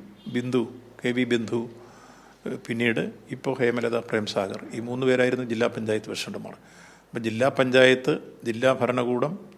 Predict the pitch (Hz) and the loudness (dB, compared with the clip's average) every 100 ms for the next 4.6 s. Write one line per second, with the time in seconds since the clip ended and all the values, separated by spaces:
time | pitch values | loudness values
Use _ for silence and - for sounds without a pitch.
0 | - 120 123 120 120 110 117 117 120 120 | -2 0 2 0 -2 -2 -2 -2 -2 -4
1 | 123 120 143 175 - - - - - 131 | 0 0 0 -6 -16 -20 -20 -12 0 2
2 | 156 - - 135 139 139 147 170 - - | 2 0 0 0 2 2 2 0 -4 -18
3 | - - - - 135 135 131 127 131 160 | -20 -20 -14 -2 0 2 2 0 0 2
4 | 165 160 151 170 160 156 | 4 4 2 6 8 8